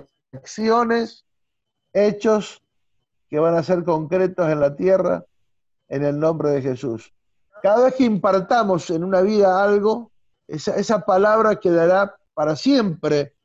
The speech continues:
en la persona y lo va a gui-, lo va a llevar de por vida, va a ser una marca en su vida.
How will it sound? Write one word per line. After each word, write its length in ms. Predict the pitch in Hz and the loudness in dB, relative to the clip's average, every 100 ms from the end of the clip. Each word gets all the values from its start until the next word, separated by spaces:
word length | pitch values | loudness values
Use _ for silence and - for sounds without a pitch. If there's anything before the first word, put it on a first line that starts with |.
| _ _ _ - | _ _ _ -10
en 100 | 143 | -2
la 160 | 151 143 | -2 0
persona 600 | 151 139 196 160 135 127 | -4 -2 0 0 -2 -4
y 140 | 139 | -2
lo 120 | 139 147 | 0 0
va 120 | 185 | 0
a 40 | |
gui-, 260 | 185 180 190 | 2 2 0
lo 140 | 170 185 | 0 2
va 80 | |
a 40 | 208 | 2
llevar 500 | 196 202 214 226 - _ _ - | 2 2 2 0 -10 _ _ -4
de 200 | 143 147 | -2 0
por 220 | 170 190 | 0 2
vida, 280 | 247 190 165 | 4 4 2
va 80 | |
a 40 | 170 | 0
ser 180 | 214 202 | 0 0
una 200 | 190 170 | 0 0
marca 600 | 214 202 170 143 151 147 | 0 0 0 -2 -2 -2
en 120 | 139 | -4
su 200 | - 156 | -4 0
vida. 340 | 156 147 120 | 0 0 -4